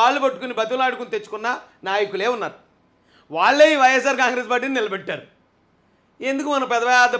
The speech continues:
పౌరుషం కబుర్లు? ఈయన ఎవరండి? రోజా సెల్వమణి గారు చెప్పక్కర్లేదు దేవుడి గురించి. తెలుగుదేశం, తెలుగుదేశం బిడ్డ. తెలుగుదేశం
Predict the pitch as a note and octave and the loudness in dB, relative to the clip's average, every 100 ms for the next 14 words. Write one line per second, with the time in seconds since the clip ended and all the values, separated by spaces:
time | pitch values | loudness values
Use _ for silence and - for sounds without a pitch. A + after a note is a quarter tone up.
0 | A3 A3+ G#3+ A3 A3 G3+ G3 F#3 E3+ E3+ | -2 -2 -4 -6 -4 -4 -6 -8 -10 -16
1 | _ _ _ _ _ _ _ _ _ _ | _ _ _ _ _ _ _ _ _ _
2 | _ _ _ _ _ _ - _ _ _ | _ _ _ _ _ _ -20 _ _ _
3 | _ _ _ _ _ _ _ _ _ _ | _ _ _ _ _ _ _ _ _ _
4 | _ _ _ _ _ _ _ F#3 A3 A3+ | _ _ _ _ _ _ _ -8 -4 -4
5 | A3+ A3+ A3 G#3 G3 _ _ _ _ _ | -4 -6 -6 -8 -12 _ _ _ _ _
6 | _ _ _ _ _ A3+ B3+ B3 A#3+ A#3+ | _ _ _ _ _ -4 -2 2 2 4
7 | A#3+ A3+ A3 G#3+ D#3+ F3 G#3+ G#3+ G3 F3+ | 2 2 2 0 -2 -2 -2 -2 -6 -6
8 | E3+ E3+ D#3+ D#3+ F3 F3 C3 D#3 _ _ | -12 -12 -14 -14 -12 -12 -14 -20 _ _
9 | _ _ _ _ E3 A3+ B3+ B3+ B3 G#3+ | _ _ _ _ -8 -2 0 0 0 -2
10 | G3+ A#3 F3+ - _ _ _ _ _ _ | 0 0 -2 -6 _ _ _ _ _ _
11 | _ G3+ B3+ C4+ C4+ | _ -6 0 2 2